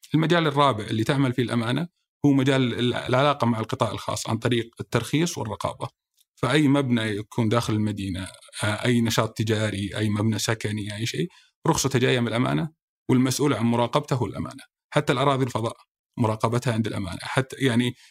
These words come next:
موضوع الرقابة والترخيص. المجال الخامس اللي تعمل فيه الأمانة هو مجال التخطيط المستقبلي. آه، يعني أحيانًا إحنا ندير الشيء الموجود الآن، بس إحنا وين رايحين بعد خمس سنوات؟ وين رايحين بعد عشر سنوات؟ هذه الأرض،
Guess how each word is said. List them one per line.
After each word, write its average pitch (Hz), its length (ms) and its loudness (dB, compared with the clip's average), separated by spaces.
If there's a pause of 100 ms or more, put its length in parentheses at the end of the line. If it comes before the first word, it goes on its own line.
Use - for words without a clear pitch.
(140)
موضوع 139 340 2
الرقابة 139 420 0
والترخيص. - 600 -6 (360)
المجال 156 400 2
الخامس 139 480 2
اللي 113 120 0
تعمل 139 260 2
فيه 131 140 2
الأمانة 127 420 0 (380)
هو 156 40 6
مجال 143 220 4
التخطيط 143 380 -2
المستقبلي. - 500 -6 (640)
آه، 110 840 -2 (160)
يعني 110 320 0
أحيانًا 127 260 4
إحنا 117 220 2
ندير 110 200 2
الشيء 110 220 0
الموجود 107 340 0
الآن، 127 300 -4 (260)
بس - 120 -2
إحنا 175 100 4
وين 170 120 2
رايحين 135 220 2
بعد 117 140 -2
خمس 110 160 -2
سنوات؟ 104 380 -6
وين 110 100 0
رايحين 110 180 2
بعد 110 100 -4
عشر 117 180 0
سنوات؟ 92 320 -6 (280)
هذه 135 180 4
الأرض، 110 300 0